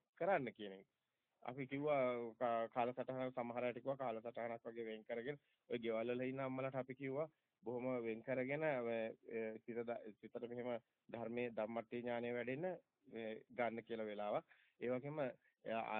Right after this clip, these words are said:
දැන් සිතට එන අරමුණු, අ, දැක දැක මිදි මිදි යන එකත් උයනකොට වැඩ කරනකොට ඒක ගන්න. ඊට පස්සේ අපි කිව්වා මුකුත් හිතන්නේ නැති වෙලාවකුත් ගන්න. ඒ කියන්නේ ධර්මය ගැන, ධර්මයේ, අ, දහ-, ධර්ම මාර්ගයේ ඒවා මේවා ගැන මොනවත් එහෙම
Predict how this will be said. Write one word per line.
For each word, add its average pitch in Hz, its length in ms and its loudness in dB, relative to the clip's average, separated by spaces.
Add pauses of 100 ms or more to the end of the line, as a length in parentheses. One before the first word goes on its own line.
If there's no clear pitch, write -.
(400)
දැන් 113 300 -4
සිතට 120 340 -4
එන 127 160 0
අරමුණු, 127 480 0 (180)
අ, 120 240 0
දැක 113 220 -2
දැක 135 240 0
මිදි 135 220 -4
මිදි 139 220 -2
යන 143 180 -2
එකත් 190 260 -2 (140)
උයනකොට 127 460 0
වැඩ 131 160 2
කරනකොට 135 280 -4
ඒක 139 180 -2
ගන්න. 110 380 -4 (380)
ඊට 131 80 -2
පස්සේ 156 180 0
අපි 143 140 -6
කිව්වා 180 200 4
මුකුත් 156 380 -2
හිතන්නේ 156 340 2
නැති 175 220 2
වෙලාවකුත් 170 460 4
ගන්න. 127 220 6
ඒ 123 120 0
කියන්නේ 143 220 2
ධර්මය 135 320 2
ගැන, 160 220 4 (420)
ධර්මයේ, 135 440 4
අ, 123 160 4
දහ-, 120 380 2
ධර්ම 131 320 2
මාර්ගයේ 143 400 2
ඒවා 143 180 4
මේවා 147 220 2
ගැන 165 160 2
මොනවත් 143 400 2
එහෙම 160 160 -2